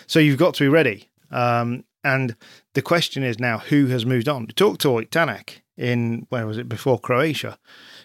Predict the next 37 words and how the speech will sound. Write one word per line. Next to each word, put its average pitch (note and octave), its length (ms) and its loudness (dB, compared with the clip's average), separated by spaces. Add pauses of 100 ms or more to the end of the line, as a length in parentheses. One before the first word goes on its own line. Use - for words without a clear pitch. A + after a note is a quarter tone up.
And A#2 320 -4 (140)
I B2 60 -8
said C3+ 220 0
to C3+ 80 -4
him, C#3 80 2
you A#2 80 0
know, G#2+ 120 -2
"Where's B2 260 2
the A2 80 -10
car?" B2 420 0 (200)
And A#2+ 160 -2
he C3 80 0
said, C3 160 -2
"Yeah, D3+ 100 2
the A2+ 80 -6
car's C3 280 0
good." C3 320 0 (140)
He C3 120 -4
said, B2 160 0
"If A2+ 100 -4
we D3+ 160 2
had C3 200 -2
this D3 180 -4
car A2 380 -4 (420)
this D3 160 0
time A2+ 260 -4
last C3 280 -2
year, - 260 -6 (100)
we'd C3 200 0
be B2 100 0
winning A#2+ 440 0 (180)
reasonably A#2 420 -2
comfortably." A#2+ 640 -6 (680)
But B2+ 140 -2
the A#2 80 -6
trouble D3 300 4
is B2+ 360 0